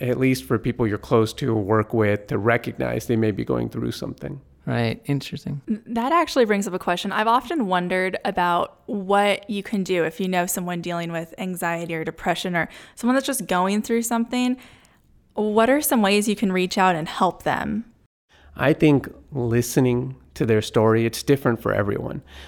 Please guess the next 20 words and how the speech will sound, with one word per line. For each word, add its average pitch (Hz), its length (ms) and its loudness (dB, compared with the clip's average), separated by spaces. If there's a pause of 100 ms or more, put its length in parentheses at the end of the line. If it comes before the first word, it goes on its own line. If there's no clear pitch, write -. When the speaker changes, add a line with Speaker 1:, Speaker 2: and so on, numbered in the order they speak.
(140)
Speaker 1:
We 131 200 6
give 196 420 0
these 147 320 0
categories 120 760 2
like - 300 -10
depression, 104 720 0
anxiety, 101 540 0
but - 220 -4
really 160 320 4
it's - 140 -2
very, 123 640 0 (200)
uh, 98 140 -6
personal. 110 600 -8 (800)
And 120 460 4
so 147 120 2
I 135 80 6
think 208 260 2
listening, 131 880 0 (340)
asking 127 560 2
them 123 480 0